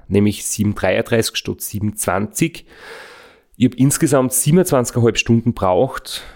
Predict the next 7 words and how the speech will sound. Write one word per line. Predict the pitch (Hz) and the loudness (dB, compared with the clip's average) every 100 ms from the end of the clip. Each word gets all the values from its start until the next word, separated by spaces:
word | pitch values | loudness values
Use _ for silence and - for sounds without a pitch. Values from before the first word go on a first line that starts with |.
| _ _ _ | _ _ _
und | - 107 - | 0 0 2
bin | 110 110 101 - - | 2 2 -2 -12 -8
eine | - 101 | -2 -2
Stunde | 101 - 113 107 101 | -2 2 2 2 2
neununddreißig | 95 101 113 101 92 90 104 - - | 4 4 2 2 0 0 -4 -6 -10
gestanden. | - 92 85 90 87 - - - _ _ _ _ _ _ - | -4 -2 -2 -2 -6 -8 -18 -20 _ _ _ _ _ _ -2
Ähm, | 90 87 85 | 0 -2 -6